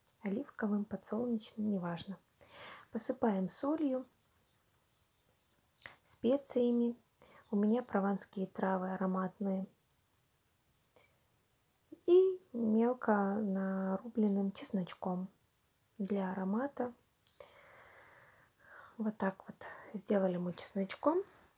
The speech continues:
И ставим в духовку при восьмидесяти градусах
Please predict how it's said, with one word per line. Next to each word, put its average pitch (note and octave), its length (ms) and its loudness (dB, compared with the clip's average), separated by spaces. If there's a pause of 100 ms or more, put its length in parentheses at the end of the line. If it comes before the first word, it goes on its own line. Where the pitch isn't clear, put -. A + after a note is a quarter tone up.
(140)
И G#3+ 60 -2
ставим D4 400 2
в - 60 -2
духовку - 560 0
при G3+ 140 0
восьмидесяти F#3 680 -2
градусах A#3+ 680 -2